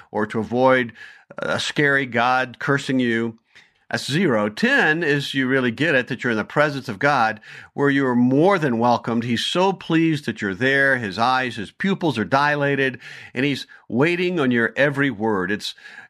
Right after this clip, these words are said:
close and intimate and safe and alive and uplifting. You're feeling honored and worthy and safe and loved and adored. Uh, in one of the Christmas podcasts, we had a, a skit called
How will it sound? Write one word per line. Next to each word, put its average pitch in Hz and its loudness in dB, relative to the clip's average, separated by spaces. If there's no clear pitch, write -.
close 160 2
and 110 -6
intimate 139 0
and 101 0
safe 170 -2
and 113 -4
alive 139 0
and 113 -2
uplifting. 139 0
You're 117 0
feeling 151 -2
honored 143 0
and 110 -4
worthy 131 0
and 101 -2
safe 156 -2
and 104 -6
loved 135 0
and 113 -2
adored. 110 -2
Uh, 107 0
in 117 2
one 147 4
of 131 0
the 117 0
Christmas 214 -2
podcasts, 110 0
we 110 -2
had 107 2
a, 95 -2
a - -6
skit - -2
called 101 -4